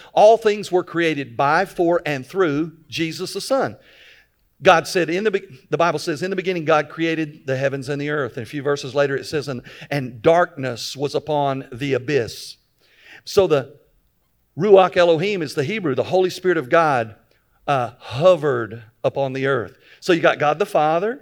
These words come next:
you got the Holy Spirit hovering around, all right? And then it says, God said, "Let there be light." Now, there's no sun, no moon, no stars. So I believe it's Jesus who said in the New Testament,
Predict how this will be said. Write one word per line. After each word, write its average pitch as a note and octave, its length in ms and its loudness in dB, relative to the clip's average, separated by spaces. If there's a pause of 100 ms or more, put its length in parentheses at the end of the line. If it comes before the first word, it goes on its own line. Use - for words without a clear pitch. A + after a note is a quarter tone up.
(320)
you C#3+ 100 -10
got D3+ 140 4
the C#3 80 -6
Holy D#3+ 280 2
Spirit F#3 360 -2
hovering D3 560 0
around, E3 680 -4 (100)
all C3+ 80 2
right? F#3+ 220 2 (300)
And G3 120 0
then C4+ 100 4
it - 80 -2
says, F#3+ 220 0
God F#3 260 4
said, G3 180 2
"Let F#3+ 280 4
there F#3+ 100 4
be G3 120 6
light." G3+ 340 0 (400)
Now, E3+ 80 0
there's F3 180 -2
no F#3+ 100 0
sun, F3 300 -2
no E3 100 0
moon, E3+ 200 -4
no C#3+ 100 -2
stars. C#3+ 600 -4 (280)
So D3 140 0
I C#3 80 0
believe E3+ 240 0
it's E3 140 -6
Jesus D#3 560 -8
who D3+ 100 -6
said C#3+ 240 0
in C#3+ 100 -2
the C#3+ 80 -4
New D3 120 -4
Testament, D3 420 -6